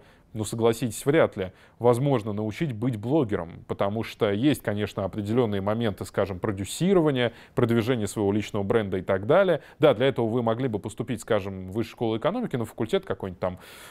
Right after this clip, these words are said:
м, связи с общественностью или маркетинг, э, или, может быть, это будет пиар и тому подобные какие-то специализации. Но именно там вас не научат быть блогером.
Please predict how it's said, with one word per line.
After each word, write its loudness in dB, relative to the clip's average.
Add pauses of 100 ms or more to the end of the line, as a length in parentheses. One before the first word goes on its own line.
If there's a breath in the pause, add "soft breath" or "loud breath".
(120 loud breath)
м, -2
связи 6
с -4
общественностью 2
или 0
маркетинг, 0
э, 4
или, 0
может 0
быть, -2
это -2
будет -6
пиар 6
и 2
тому 2
подобные 0
какие-то -8
специализации. 0
Но -2 (280)
именно 4
там 4
вас 2
не -4
научат -2
быть -4
блогером. 0